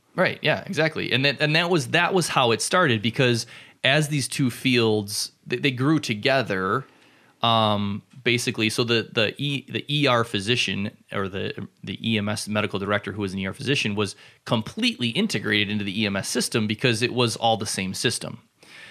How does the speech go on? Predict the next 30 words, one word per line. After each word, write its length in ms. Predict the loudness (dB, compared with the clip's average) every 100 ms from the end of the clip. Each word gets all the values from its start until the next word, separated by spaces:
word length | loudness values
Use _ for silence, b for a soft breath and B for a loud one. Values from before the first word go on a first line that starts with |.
| B
Now, 160 | 2
what 140 | 2 4
has 160 | 2
happened, 480 | 2 0 2 2 2
and, 340 | 2 2 0 2
and 160 | 0
for 80 | 0
better 220 | 2 2
or 40 | 2
for 120 | 2
worse, 260 | 2 2
but 100 | 2
what 120 | 2 2
has 100 | 0
happened 480 | 0 0 2 2
is 180 | 2 0
that 300 | 2 2 0 B B B
at 140 | B -2
the 80 | 0
state 380 | 0 0 0
level, 420 | 2 0 4 2 2
at 80 |
the 60 | -2
federal 300 | 0 2 4
level, 260 | 2 0 0
even 160 | 0
at 80 | 0
the 80 | 0
local 320 | 2 2 2
level, 400 | 2 2 2 0